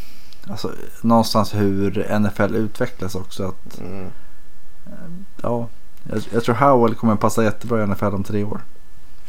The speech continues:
Speaker 2: Ja, och han, det är ju en jättebra miljö där han är nu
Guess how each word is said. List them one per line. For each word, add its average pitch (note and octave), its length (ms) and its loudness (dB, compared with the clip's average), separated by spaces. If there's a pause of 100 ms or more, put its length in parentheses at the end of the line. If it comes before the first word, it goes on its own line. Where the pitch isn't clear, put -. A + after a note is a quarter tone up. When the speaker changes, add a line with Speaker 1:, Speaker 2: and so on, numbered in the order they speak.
(100)
Speaker 2:
Ja, G#2+ 160 6
och A2 280 4
han, G#2 160 4 (120)
det A#2 140 0
är G#2+ 40 0
ju G2+ 60 0
en F#2+ 100 -2
jättebra G2+ 420 0
miljö G2 320 2
där F#2 140 2
han F2+ 100 0
är E2+ 100 0
nu A2 240 0